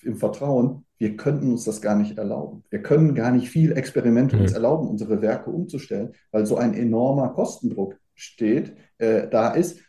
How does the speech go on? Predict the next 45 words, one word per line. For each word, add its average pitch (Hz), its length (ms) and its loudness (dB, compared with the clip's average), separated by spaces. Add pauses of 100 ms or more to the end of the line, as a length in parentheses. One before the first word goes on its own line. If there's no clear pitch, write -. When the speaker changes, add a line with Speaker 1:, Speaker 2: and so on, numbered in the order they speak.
(120)
Speaker 1:
und 135 220 -2
ja 123 220 0 (200)
dem, 110 320 2
dem 107 260 0
Abnehmer, 139 480 2
dem - 160 -2
Konsumenten 123 580 -2
egal 117 320 0
ist. - 120 -4
Er 113 80 -8
sieht's 117 220 -4
dem 117 160 -2
Zement 110 300 0
ja 107 100 -4
nicht 107 220 -2
an, 151 340 -4 (380)
ob - 200 -2
der 98 360 0 (340)
Klima-, 123 480 2
ich - 100 -6
will 123 80 2
gar 107 100 4
nicht 98 120 2
sagen 101 200 2
neutral, 98 520 -2
aber - 220 -6
klimaschonender 135 920 0
hergestellt 113 560 -2
wurde 107 280 -2
oder 110 200 -4
ob 107 140 -10
der 104 140 -4
mit 95 320 -8
konventionellen 117 760 2
Verfahren 104 420 -4
ohne 117 240 0
C 110 180 -2
C - 160 -4
S, - 460 -6 (360)
äh, 92 300 0 (480)
so 110 260 -4
günstig 131 420 2
wie 113 60 2
möglich 104 340 4
hergestellt - 360 -16